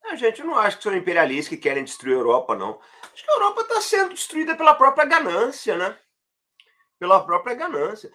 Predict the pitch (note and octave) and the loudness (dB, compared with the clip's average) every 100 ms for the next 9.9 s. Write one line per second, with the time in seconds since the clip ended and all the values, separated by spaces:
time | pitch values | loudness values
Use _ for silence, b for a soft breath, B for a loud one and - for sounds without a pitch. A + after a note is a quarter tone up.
0 | _ - F#3+ A#3+ C#4 E4+ G#3+ G#3 C#4 C#4 | _ 0 2 4 4 4 2 2 2 -2
1 | A#3+ G#3 E3+ E3+ E3+ E3+ E3 D#3+ D3+ A#2+ | -4 -4 -2 -2 -2 0 2 4 4 4
2 | D3+ F#3 D#3+ D#3 D#3+ A3 G3+ - G3 G#3+ | 4 4 0 -2 4 4 2 -2 0 0
3 | G3 - F#3+ G#3+ G3 E3 E3+ E3 D#3+ D#3+ | -2 0 0 4 2 4 2 2 -4 -8
4 | C#3+ C3+ B3 - _ _ _ C3 C#3+ F3 | -8 -8 -10 -10 _ _ _ -6 4 4
5 | F3+ F3+ F3 F3+ F#3 E3+ C#3+ D#3+ E3 D#3 | 6 2 2 4 6 4 6 6 6 6
6 | D3 D3 C#3+ C#3+ B2+ - C#3+ C4 A3 A2+ | 6 4 4 2 0 -2 -8 -4 -2 -4
7 | - _ _ _ _ _ _ _ _ _ | -10 _ _ _ _ _ _ _ _ _
8 | _ _ _ _ - F#3 G#3 B3+ G#3 A3+ | _ _ _ _ -4 -2 2 2 6 4
9 | A3+ A#3 A3 - F#3 A3 G3+ - - | 4 0 0 -2 4 6 6 2 -20